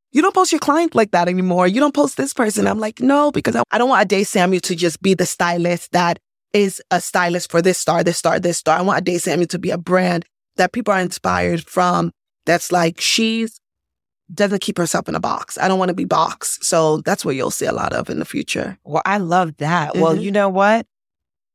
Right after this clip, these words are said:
Speaker 2: Good luck and keep going. You
Speaker 1: We gonna keep
Speaker 2: are,
Speaker 1: pushing.
Speaker 2: the world is your oyster.
Speaker 1: It
Speaker 2: You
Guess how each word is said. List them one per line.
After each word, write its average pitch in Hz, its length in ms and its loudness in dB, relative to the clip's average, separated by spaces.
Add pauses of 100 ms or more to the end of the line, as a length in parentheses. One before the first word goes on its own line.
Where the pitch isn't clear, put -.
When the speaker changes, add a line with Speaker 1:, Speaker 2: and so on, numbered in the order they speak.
(220)
Speaker 2:
Good 190 260 2
luck 196 380 2 (280)
and 156 220 -2
keep - 400 -4
going. 156 640 -2
You 156 240 -2
Speaker 1:
We 196 120 4
gonna 165 220 2
keep 156 100 2
Speaker 2:
are, 156 120 2
Speaker 1:
pushing. - 220 -2
Speaker 2:
the 160 60 4
world 175 340 4
is 156 180 0
your 160 220 2
oyster. 147 720 -2
Speaker 1:
It 208 160 6
Speaker 2:
You 240 60 4